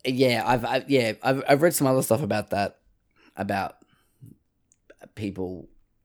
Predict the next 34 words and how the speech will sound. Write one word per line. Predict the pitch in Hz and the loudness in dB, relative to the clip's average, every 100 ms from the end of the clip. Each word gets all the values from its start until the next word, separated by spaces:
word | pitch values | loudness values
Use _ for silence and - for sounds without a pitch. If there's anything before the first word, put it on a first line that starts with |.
| _ _ _ _ | _ _ _ _
uh, | 87 92 | -14 -10
being | - 90 98 95 | -8 -8 -8 -8
in | 95 98 | -8 -8
certain | 92 101 82 | -4 -4 -4
other | 95 | -4
movies | 98 95 92 95 | -4 -6 -8 -10
and | 95 | -10
things | 92 | -10
like | 92 | -10
that | 90 85 | -10 -10
as | 92 | -10
well. | 90 | -10
And | 87 | -10
I'm | 85 | -14
like, | 87 - | -8 -4
"Okay, | 151 101 98 131 _ _ _ - | -2 -2 -4 -10 _ _ _ -12
interesting. | 107 101 113 110 151 240 _ _ | -10 -10 -10 -8 -8 -10 _ _
I'll, | - 107 - - | -12 -12 -12 -8
we'll, | 107 104 _ _ | -8 -8 _ _
we'll | 110 107 | -12 -6
see | 107 | -4
what | 101 | -4
happens | 90 95 95 | -6 -8 -8
there." | 98 95 | -8 -2
But, | 110 - - - - - _ | -4 -4 -12 -20 -20 -20 _
um, | 120 120 110 110 104 - _ _ _ _ _ _ _ _ _ _ _ _ | -2 -2 0 -2 -4 -10 _ _ _ _ _ _ _ _ _ _ _ _
yeah, | 135 151 104 - | 2 2 2 0
I, | 123 | 0
I, | 120 143 | 4 2
it's, | - 165 - | 2 0 -2
uh, | - - | 0 2
like, | - | 2
it's | 370 - | 0 0
fine. | - - 139 | 2 2 -2